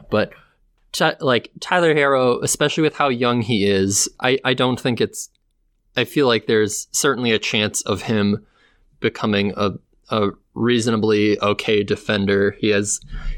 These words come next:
he has good size, not necessarily wing, a great wingspan, but good size, um, if he's gonna, like, nominally be, be a two guard. And, um, um,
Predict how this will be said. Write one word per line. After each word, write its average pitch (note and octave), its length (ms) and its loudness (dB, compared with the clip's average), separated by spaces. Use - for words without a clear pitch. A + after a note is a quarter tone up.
he B2 120 -2
has A2+ 180 -2
good D3+ 280 -4
size, A#2+ 520 0
not B2 200 0
necessarily C#3 460 0
wing, B2+ 320 -2
a A2+ 180 -2
great A#2+ 240 0
wingspan, G#2+ 640 0
but G2+ 180 -2
good B2 160 -2
size, G#2+ 600 0
um, G2 420 -2
if G#2 160 -4
he's G#2+ 280 -2
gonna, G#2 260 -2
like, G2 220 -2
nominally G2 440 -2
be, F#2+ 360 0
be G#2+ 140 0
a G2+ 60 0
two A2 260 -2
guard. F#2 520 -2
And, G2 280 0
um, F#2 400 -2
um, F2+ 460 -4